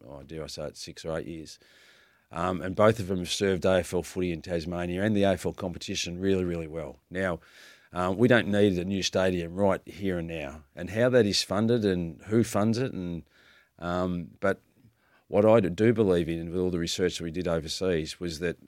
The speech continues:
um, a precinct, a sporting precinct, not just an oval,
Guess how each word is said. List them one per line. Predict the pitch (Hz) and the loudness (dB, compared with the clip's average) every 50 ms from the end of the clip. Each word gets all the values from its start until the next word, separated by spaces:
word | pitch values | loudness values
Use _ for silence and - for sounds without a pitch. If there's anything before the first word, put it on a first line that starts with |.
| _ _ - | _ _ -12
um, | 82 82 82 80 80 80 78 76 - _ _ _ _ _ _ - | -8 -6 -4 -4 -4 -6 -8 -10 -14 _ _ _ _ _ _ -12
a | 80 | -12
precinct, | - - - 107 104 104 - 104 82 78 - | -8 -2 2 4 4 4 4 0 -2 -4 -6
a | 98 | -8
sporting | - - - 104 104 113 110 95 | -8 -4 0 0 2 2 2 0
precinct, | - - 98 95 92 - - 76 71 | 0 0 2 2 2 2 -2 -4 -4
not | 92 110 | -6 -6
just | 113 120 110 - - | -4 -4 -6 -4 -4
an | 101 | -2
oval, | 90 85 82 71 71 76 87 104 110 - | -2 -2 -2 -2 -4 -10 -10 -12 -16 -18